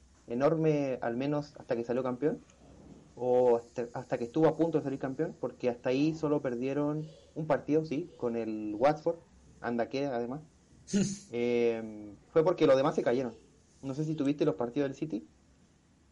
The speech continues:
Speaker 2: No vi todos, pero vi que los partidos claves y sencillos aparentemente caía por cuatro cero, por cuatro dos.
Speaker 1: Sí,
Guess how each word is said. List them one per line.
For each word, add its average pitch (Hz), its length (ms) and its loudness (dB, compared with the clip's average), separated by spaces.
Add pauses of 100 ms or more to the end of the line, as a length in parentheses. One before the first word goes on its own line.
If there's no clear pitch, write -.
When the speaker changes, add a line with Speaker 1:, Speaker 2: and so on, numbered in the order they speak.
(560)
Speaker 2:
No 180 340 2
vi 233 100 0
todos, 240 300 0
pero 139 220 -4
vi 139 240 0
que 185 180 0
los 165 140 -2
partidos - 300 -4
claves 185 440 0
y 143 140 -6
sencillos 160 420 -2
aparentemente 170 520 -4
caía 143 360 0
por 135 140 -8
cuatro 135 240 -6
cero, 135 300 -2
por 131 120 -12
cuatro 131 240 -6
dos. 127 260 -8 (2000)
Speaker 1:
Sí, 127 320 -2